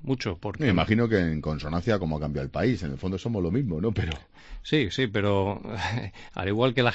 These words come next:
Speaker 1: las personas vamos cambiando a lo largo del tiempo,
Speaker 2: Ujú.
Speaker 1: pues también el perfil de viajero ha ido cambiando.
Speaker 2: ¿Hacia dónde?
Speaker 1: Pues ha ido cambiando, mm, en dos sentidos. Eh, en primer lugar, la extensión de la alta velocidad ha cambiado el perfil del viajero profesional, que antes,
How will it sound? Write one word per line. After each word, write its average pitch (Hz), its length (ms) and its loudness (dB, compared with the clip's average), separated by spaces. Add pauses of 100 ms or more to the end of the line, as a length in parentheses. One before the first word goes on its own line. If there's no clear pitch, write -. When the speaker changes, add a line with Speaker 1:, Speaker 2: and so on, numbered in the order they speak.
(120)
Speaker 1:
las 123 180 -2
personas 117 380 0
vamos 117 300 4
cambiando 113 380 2
a 110 40 4
lo 110 60 4
largo 110 200 4
del 104 140 2
tiempo, 123 280 2
Speaker 2:
Ujú. 120 100 0
Speaker 1:
pues 98 180 -4
también 107 300 2
el 117 100 4
perfil 113 320 0
de 107 80 4
viajero 104 360 0
ha 110 60 2
ido 101 160 0
cambiando. 92 420 0
Speaker 2:
¿Hacia 92 200 0
dónde? 95 260 0 (720)
Speaker 1:
Pues 104 240 -2
ha 135 60 0
ido 143 180 0
cambiando, 151 600 4 (540)
mm, 107 520 0
en 110 160 4
dos 127 160 4
sentidos. 104 640 2
Eh, 58 200 -6
en 92 100 -6
primer 123 280 0
lugar, 131 200 4
la 110 120 4
extensión 110 500 0
de 117 80 2
la 117 80 4
alta 113 180 0
velocidad 113 480 0 (880)
ha - 100 -8
cambiado 113 540 2
el 104 240 0
perfil 127 400 -2
del 123 140 2
viajero 113 480 2
profesional, 110 600 -2 (520)
que 104 160 0
antes, 104 360 0